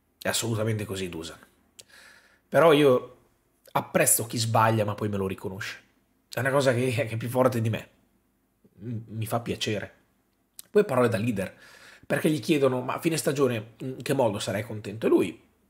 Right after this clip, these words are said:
vuole il massimo. Arrivato a questo momento dice: "Oh, in questo momento, se avremo un trofeo, quindi la Coppa Italia, e se ci qualificheremo per la Champions arrivando secondi."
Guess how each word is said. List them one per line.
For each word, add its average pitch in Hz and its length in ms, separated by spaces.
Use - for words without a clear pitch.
vuole 226 200
il - 100
massimo. 113 600
Arrivato 190 340
a 165 40
questo 196 200
momento 240 280
dice: 131 260
"Oh, 117 260
in 170 60
questo 226 280
momento, 156 760
se - 160
avremo 156 240
un 143 80
trofeo, 202 680
quindi 92 180
la 82 80
Coppa - 200
Italia, - 420
e 226 120
se 131 140
ci 147 100
qualificheremo 156 880
per 170 120
la 226 80
Champions 196 420
arrivando 135 340
secondi." 117 640